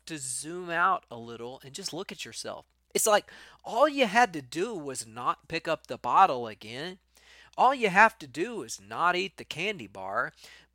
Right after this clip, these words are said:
But for some reason, it seems like, I mean, it seems like not doing something should actually be physically easier and take less energy than doing something. But for some reason, you keep doing it.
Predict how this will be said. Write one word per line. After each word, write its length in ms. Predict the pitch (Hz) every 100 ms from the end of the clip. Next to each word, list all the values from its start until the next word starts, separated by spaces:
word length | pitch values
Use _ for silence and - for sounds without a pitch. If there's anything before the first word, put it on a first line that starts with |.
| _
But 160 | 180 -
for 180 | 175
some 460 | 156 - 233 240 240
reason, 800 | 196 185 233 269 156 127 107 127
it 140 | 165
seems 360 | - 233 262 226
like, 300 | 180 165 139 _ _ _ _ _ _ _ _ _ -
I 60 | 156
mean, 180 | 190 190
it 180 | 160 143
seems 240 | 269 311
like 180 | 175 135
not 420 | 139 190 269 165
doing 200 | 160 143
something 360 | - 175 165 147
should 160 | 170
actually 480 | 156 175 - 190 190
be 260 | - 269 165
physically 720 | - - 226 233 - 190 190
easier 440 | 196 208 180 170
and 120 | 147
take 200 | 208 208 -
less 400 | 139 131 180 190 -
energy 400 | 175 196 165 147
than 160 | 131
doing 400 | 151 269 320 233
something. 400 | - 139 - 165
But 140 | 170 175
for 100 | 185
some 320 | - - 247
reason, 540 | 208 294 190 151 156 - _ _
you 80 | 143
keep 260 | 277 202
doing 320 | 175 330 302
it. 220 | 180 147